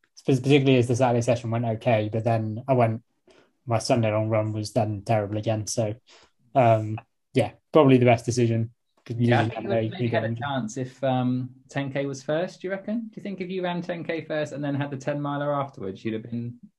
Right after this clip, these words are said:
Speaker 1: Yeah, yeah, definitely. I think I probably would have been able to do it 'cause I've re-, I've recovered from ten Ks pretty quickly in the past, I think. Um,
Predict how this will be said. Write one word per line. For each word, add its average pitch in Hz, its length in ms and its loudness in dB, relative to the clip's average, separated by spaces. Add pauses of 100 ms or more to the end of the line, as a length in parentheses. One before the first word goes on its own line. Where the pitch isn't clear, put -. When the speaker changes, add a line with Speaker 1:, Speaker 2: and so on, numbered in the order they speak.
(320)
Speaker 1:
Yeah, 135 260 4 (160)
yeah, 127 220 8
definitely. 113 560 0
I 131 80 2
think 120 380 2 (1040)
I 151 80 2
probably 127 500 4
would 120 160 4
have 120 100 2
been 123 100 2
able 123 140 2
to 127 80 -12
do 135 80 0
it 131 80 -4
'cause 127 120 2
I've 127 180 8
re-, 127 200 0
I've 123 200 0 (140)
recovered 127 420 4
from 117 160 0
ten 117 200 0
Ks 113 640 -4 (420)
pretty 156 220 8
quickly 120 280 0
in 117 80 4
the 113 60 0
past, 120 300 -2
I 110 40 -6
think. 117 320 -4 (260)
Um, 110 460 -2